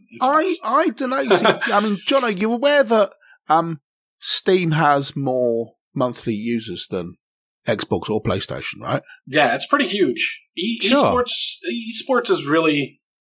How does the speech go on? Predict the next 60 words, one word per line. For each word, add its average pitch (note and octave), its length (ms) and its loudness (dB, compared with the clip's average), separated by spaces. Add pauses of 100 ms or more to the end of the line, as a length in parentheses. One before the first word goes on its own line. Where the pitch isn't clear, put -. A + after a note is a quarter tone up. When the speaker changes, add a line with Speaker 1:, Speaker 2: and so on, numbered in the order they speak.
(240)
Speaker 3:
I'm D#3+ 140 4
Speaker 1:
but G#3 60 6
Speaker 3:
talking G3 240 4
about C#3 200 2
in B2+ 80 2
terms D3+ 300 2
of A#2 100 2
hardware B2+ 560 2
sold. F2 520 0
There A#2+ 120 2
is A2 120 -4
no C#3+ 300 2
way B2 400 2
the - 100 -12
Steam F#2+ 360 0
Deck D#2 360 -6
is G2 140 -4
gonna E2 180 -2
kill D#2+ 240 -2
the D2 60 -6
Switch. - 480 -4
No C3+ 260 4
way C3 240 4
on C3 80 4
Speaker 1:
Oh, C#3+ 160 4
Speaker 3:
earth. F3 40 0
Speaker 1:
no, D3+ 180 2
no. C3 220 -2
Speaker 2:
Oh, A3 60 4
Speaker 1:
I, - 40 6
Speaker 2:
right, - 160 2
yeah, - 60 2
Speaker 1:
I - 40 2
don't, - 100 -2
Speaker 2:
no, G2 120 -6
probably G2 240 -6
not. E2+ 140 -14 (280)
Speaker 1:
I G#3+ 100 2
don't B3 160 0
think B3 160 0
it - 100 0
needs F3+ 380 -2
to, C3 300 -2 (100)
to C3 80 -8
be C3+ 100 -10
successful. B2+ 640 -2
I C3+ 100 0
think C#3 400 -2 (120)
Speaker 3:
It's - 180 -12
a C#3+ 40 -10
different C#3+ 220 0
audience, A#2 340 2
yeah. D#2 200 -2 (200)
Speaker 1:
Yeah, G#3 260 2
exactly. D3+ 440 0
So D3+ 220 0
I D#3 100 2
think F3+ 240 0
Nintendo E3 400 2
nerds D3 360 0